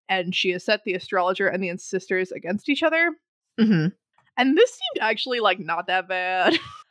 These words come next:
Speaker 1: Um, like, their big, strong elemental <clears throat> is now living in one of the astrologer's things. And that sucks.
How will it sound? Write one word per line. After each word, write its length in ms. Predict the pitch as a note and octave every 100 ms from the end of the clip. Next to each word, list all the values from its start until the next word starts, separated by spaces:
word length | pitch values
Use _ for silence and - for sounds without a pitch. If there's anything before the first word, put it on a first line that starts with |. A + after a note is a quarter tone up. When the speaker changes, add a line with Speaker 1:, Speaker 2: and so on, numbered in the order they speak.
| _ -
Speaker 1:
Um, 540 | A#3+ G#3+ G3+ G3 F#3 _ _
like, 360 | A#3+ A3+ G#3+ - _ G#3+ A#3
their 180 | A#3 A3
big, 240 | B3 B3+
strong 280 | - C4 B3+
elemental 800 | A3+ G#3 G3+ G3 G3+ G#3 A3 - _
<clears throat> 100 | B3+
is 760 | D#4+ - - C4+ B3+ G#3+ A3+
now 180 | A3 G#3+
living 300 | G#3 G#3+ G#3
in 280 | G3+ F#3+ F3+
one 160 | G3 G3+
of 40 |
the 100 | F3+ F3+
astrologer's 1300 | - _ _ G3 F#3 F#3 F3+ F3+ F3+ F#3 F#3 F3+ -
things. 480 | - D3+ - G3 - _ -
And 140 | C4
that 140 | F4 G#4
sucks. 540 | - A#3 G#3+ - -